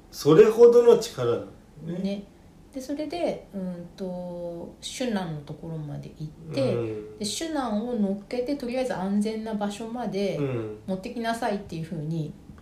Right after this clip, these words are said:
Speaker 1: 二人いっぺんにはちょっと乗れないと。
Speaker 2: うん。ギランに命令すると。
Speaker 1: うん。
Speaker 2: で、それで、持ってった後、うんと、エリンが残されたりするから、
Speaker 1: うん。
Speaker 2: それで、うんと、エリンが確か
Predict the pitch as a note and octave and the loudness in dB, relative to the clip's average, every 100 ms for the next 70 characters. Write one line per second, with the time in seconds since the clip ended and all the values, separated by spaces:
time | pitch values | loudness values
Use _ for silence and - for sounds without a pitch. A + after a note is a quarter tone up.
0 | - - - G#3 B3 B3+ C4 - - B3+ | -20 -20 -6 6 10 10 10 2 4 6
1 | A3+ D3 - C3 A2+ A2+ A#2 A2 G2+ F#2+ | 8 6 4 0 0 2 2 4 2 0
2 | - - - - G#3 F3 G3+ A#3 F3 E3 | -6 -12 -12 -4 -2 -2 -2 -4 -4 -4
3 | D#3+ D#3+ - E3 D#3 D3+ - A2 G#2+ G2+ | -6 -8 -10 -12 -12 -14 -8 -6 -6 -8
4 | - - - A#3 C4+ D4 E4 A#3 G#3 - | -16 -18 -12 -8 -4 -2 0 -2 -4 -14
5 | - - - B3+ C4 E4+ E4+ - - - | -20 -20 -10 -6 -4 -4 -6 -10 -20 -10
6 | - F3 F3 - - A3 G#3+ G#3+ F3 - | 0 0 0 -4 -6 -6 -4 -6 -6 -10
7 | - G3+ G3+ F#3 F3+ F3+ C4+ D4+ D4 G#3 | -20 -14 -10 -8 -8 -6 -2 0 0 -2
8 | F3+ E3+ - G3+ A3 - E4 E4+ E4 F4+ | -2 -6 -6 -6 -6 -6 -8 -4 -4 -4
9 | E4+ F#3+ C#3+ D3 - F#3 F3 F3+ - D#3+ | -6 -6 -6 -10 -12 -12 -12 -12 -10 -6
10 | F#3 E3 C#3+ B2 A2+ C#4+ C#4+ C#4+ - - | -4 0 2 2 -2 -2 0 -2 -4 -16
11 | - - - A3+ G#3+ G#3+ G#3+ G#3 - G#3+ | -20 -20 -14 -10 -8 -8 -6 -8 -10 -8
12 | G#3 G#3+ - - - - E4 E4+ A3+ F#3 | -6 -6 -10 -18 -16 -8 -6 -4 -2 -2
13 | F#3 F3+ A3 - F3 | -4 -8 -12 -10 -10